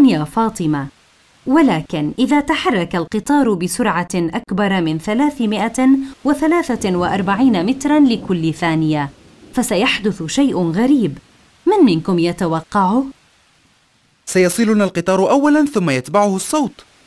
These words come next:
Speaker 2: وهل هناك شيء أسرع من الصوت؟
Speaker 1: نعم، الطائرات التي تتحرك بسرعة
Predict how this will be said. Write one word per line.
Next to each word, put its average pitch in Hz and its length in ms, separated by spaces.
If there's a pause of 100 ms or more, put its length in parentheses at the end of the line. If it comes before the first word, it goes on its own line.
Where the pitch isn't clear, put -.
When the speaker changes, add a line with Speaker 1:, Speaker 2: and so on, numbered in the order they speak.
(200)
Speaker 2:
وهل 196 280
هناك 180 320
شيء 247 400
أسرع 165 220
من 151 140
الصوت؟ 220 360 (680)
Speaker 1:
نعم، 254 420 (400)
الطائرات 285 760 (220)
التي 196 300
تتحرك 208 680
بسرعة 185 540